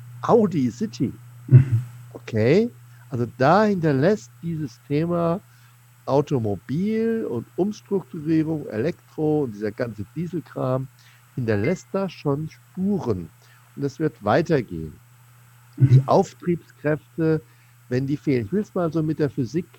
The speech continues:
Speaker 1: äh, ein bisschen vergleichen. Also ein Flugzeug fliegt ja nur, wenn die Auftriebskräfte stimmen. Das heißt,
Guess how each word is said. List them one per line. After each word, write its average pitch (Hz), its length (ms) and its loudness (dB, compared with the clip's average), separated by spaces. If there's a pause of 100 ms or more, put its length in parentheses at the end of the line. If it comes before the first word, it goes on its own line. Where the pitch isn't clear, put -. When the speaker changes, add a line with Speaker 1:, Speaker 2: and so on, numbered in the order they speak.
(160)
Speaker 1:
äh, 120 300 -4
ein 113 280 -10
bisschen 127 380 -10
vergleichen. 101 840 -4 (460)
Also 127 340 -2
ein 113 200 -6
Flugzeug 165 920 -2 (600)
fliegt 143 420 -6
ja 135 200 0
nur, 160 540 0 (120)
wenn 139 180 0
die 139 160 -2
Auftriebskräfte - 1080 -4 (160)
stimmen. 90 480 -4
Das - 220 -12
heißt, 147 380 2